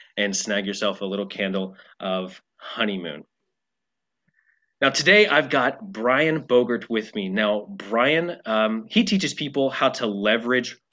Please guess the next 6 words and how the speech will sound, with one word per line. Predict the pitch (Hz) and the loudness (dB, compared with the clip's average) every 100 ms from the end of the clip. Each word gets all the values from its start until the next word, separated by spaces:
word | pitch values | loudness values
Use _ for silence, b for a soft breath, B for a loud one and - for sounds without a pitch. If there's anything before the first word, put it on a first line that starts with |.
| 107 | -10
radical | 98 123 160 165 160 | 0 2 2 0 -2
authenticity | 156 120 123 110 98 107 107 104 | 0 0 0 -4 -4 -4 -2 -4
and | 104 | -2
awareness | 98 101 101 95 - | -2 -2 -2 -4 -8
to | - | -10
create | - 110 117 123 | -8 -4 0 -2